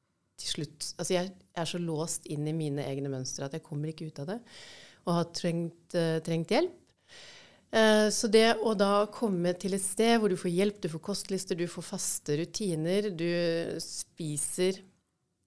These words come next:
mat, eh, som omtrent er ferdig lagd til deg.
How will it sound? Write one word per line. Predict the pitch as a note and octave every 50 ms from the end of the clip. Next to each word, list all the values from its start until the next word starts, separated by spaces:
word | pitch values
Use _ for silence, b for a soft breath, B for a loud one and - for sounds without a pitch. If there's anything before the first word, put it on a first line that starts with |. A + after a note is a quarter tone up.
| - - - _ _ _ -
mat, | F3 F3 E3+ E3 E3 E3+ G3 F#3+ - - - - - - - - - _ -
eh, | F3+ F3+ F3 F3 E3+ E3+ E3 E3 E3 D#3+ D#3+ D#3 - - - E2+ - F#3
som | - - - - F3 F3
omtrent | E3 E3 D#3+ E3 D3+ D3+ D3 -
er | D#3+ D3+
ferdig | - D#3+ D3 C#3+ D3 D3+
lagd | D3+ D3 C#3+ C#3 C#3 C#3
til | - D3+
deg. | C#3+ D#3+ F#3 F#3+